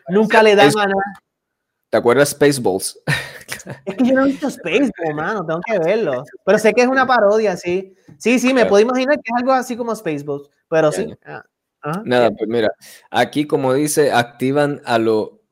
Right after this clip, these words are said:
Speaker 2: para mí, más aburridísimos aún y estúpidos Dark Troopers. Aquí los activan por fin. Y, y tenemos una secuencia de Mando, el Mandalorian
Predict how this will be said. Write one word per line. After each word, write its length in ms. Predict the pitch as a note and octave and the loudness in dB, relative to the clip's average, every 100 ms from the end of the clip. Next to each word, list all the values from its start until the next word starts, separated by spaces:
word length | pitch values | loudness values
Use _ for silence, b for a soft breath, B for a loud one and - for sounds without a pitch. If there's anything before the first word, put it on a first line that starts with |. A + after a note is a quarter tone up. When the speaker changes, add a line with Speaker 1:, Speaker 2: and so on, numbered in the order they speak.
| - | 0
Speaker 2:
para 300 | A#2+ A#2 A2 | 2 4 2
mí, 240 | C3 C#3+ | 0 -2
más 320 | C3+ A#2 B2 | -2 -2 0
aburridísimos 920 | C#3 B2 A#2 A#2 G#2+ A#2+ B2+ C3+ B2 | 2 2 2 0 -4 -4 -4 -4 -2
aún 300 | B2+ A#2 C3+ | -2 -2 -2
y 80 | B2+ | -4
estúpidos 580 | A2 - A#2+ A#2+ A#2 G#2+ | -4 -4 -4 0 0 0
Dark 320 | A2 A#2 A#2 | 2 2 0
Troopers. 560 | - C3 A2+ G2 - - b b b b b - | -2 -2 0 -2 -4 -8 b b b b b -8
Aquí 420 | A2 A2 B2+ C3+ | -6 -4 -4 -4
los 300 | C3 B2+ B2 | 0 2 4
activan 540 | A#2 - C#3 C#3 C3+ | 2 0 0 2 0
por 180 | C3 C3 | 0 -2
fin. 380 | - - C#3 A2+ A#2+ B B B B _ _ | -2 -2 0 -2 -8 B B B B _ _
Y, 440 | B2+ B2 A#2+ A2 - _ | -6 -4 -2 -6 -10 _
y 100 | C3+ B2 | -12 -4
tenemos 380 | B2+ A#2+ B2+ C#3+ | 0 0 0 0
una 220 | D3+ D3+ | 2 2
secuencia 880 | D#3+ D3 G3 G3+ F#3+ D3 C#3 - _ | 0 2 2 2 2 4 4 0 _
de 500 | A#2+ A#2+ A#2 A2+ - | -4 2 2 2 -2
Mando, 760 | A2+ A2+ B2 G3 G#3 D#3+ C#3 - | -6 -2 0 0 0 2 2 0
el 120 | A#2 | -4
Mandalorian 800 | G#2+ A2 A2 D3 G3 D#3+ C#3+ | -4 -2 0 0 0 -2 -4